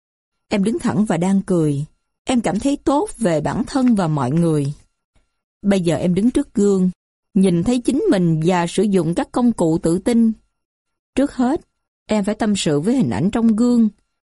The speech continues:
kể cho nó về sự tiêu cực của chính mình. Jenny nói, "Em không thể làm cho mẹ hiểu mình. Tấm gương phản ảnh.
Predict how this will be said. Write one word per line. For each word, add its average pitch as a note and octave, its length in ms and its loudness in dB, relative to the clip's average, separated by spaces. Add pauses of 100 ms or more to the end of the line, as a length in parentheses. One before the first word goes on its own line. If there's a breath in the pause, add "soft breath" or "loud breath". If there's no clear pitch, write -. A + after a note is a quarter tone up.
(160)
kể D3+ 200 0
cho C#4 180 -2
nó A3 320 0
về D4+ 160 2
sự D3+ 220 -2
tiêu B3+ 220 0
cực - 300 -4
của F#3 120 0
chính A#3 180 0
mình. E3+ 460 0 (720)
Jenny F#3+ 300 2
nói, E3+ 320 -2 (720)
"Em A3 120 0
không A3 180 -2
thể G3 180 0
làm F3 300 0
cho A3+ 160 -2
mẹ E3+ 200 2
hiểu F3 220 0
mình. F3+ 260 2 (640)
Tấm A#3 200 2
gương F#3 300 2
phản F3 200 -2
ảnh. E3 260 0